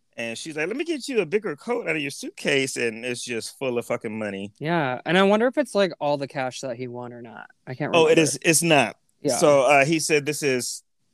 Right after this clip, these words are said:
Speaker 1: such and such share." I don't know how to
Speaker 2: Oh,
Speaker 1: say his
Speaker 2: okay.
Speaker 1: name. Two eighteen's, uh, share.
Speaker 2: Oh, okay. So it's still a lot of money. And
Speaker 1: Yeah.
Speaker 2: two eighteen's mom is, like, shook at all the cash. She's like, "What the fuck? What do I do with all
Speaker 1: Yeah.
Speaker 2: this?"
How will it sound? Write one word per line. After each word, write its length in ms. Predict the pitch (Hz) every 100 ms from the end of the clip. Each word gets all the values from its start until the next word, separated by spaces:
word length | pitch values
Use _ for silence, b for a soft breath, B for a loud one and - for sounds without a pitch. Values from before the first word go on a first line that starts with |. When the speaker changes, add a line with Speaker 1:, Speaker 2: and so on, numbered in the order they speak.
| _
Speaker 1:
such 260 | - 143 139
and 80 | 120
such 200 | 123 -
share." 400 | - 120 104 101
I 60 |
don't 140 | 113 110
know 100 | 104
how 160 | 113
to 80 | 151 143
Speaker 2:
Oh, 140 | 135
Speaker 1:
say 80 | 135
his 80 | 127
Speaker 2:
okay. 100 | 120
Speaker 1:
name. 100 | -
Two 180 | 156 135
eighteen's, 560 | 117 - 117 107 98
uh, 200 | - 101
share. 480 | 92 - 107 92 92
Speaker 2:
Oh, 500 | 160 160 160 156 143 143
okay. 200 | 131 120 113 _ _ _ -
So 160 | - 214
it's 80 | -
still 140 | 208
a 80 | 180
lot 120 | 151
of 60 | 139
money. 320 | 127 127 131 _ _ _ 156
And 340 | 147 143 139 139
Speaker 1:
Yeah. 260 | 127 113
Speaker 2:
two 40 | 92
eighteen's 280 | 160 147
mom 220 | 143 139 139
is, 120 | 135
like, 160 | 127
shook 440 | - - 147 131 139
at 120 | 127
all 100 | 123
the 100 | 123
cash. 380 | 131 123 120 -
She's 160 | 139 131
like, 120 | 120
"What 180 | 120 -
the 140 | 151
fuck? 560 | - - 120 127 - 147
What 60 |
do 60 | 147
I 60 | 147
do 120 | 151
with 100 | 170
all 100 | 117
Speaker 1:
Yeah. 260 | 120 120
Speaker 2:
this?" 140 | 95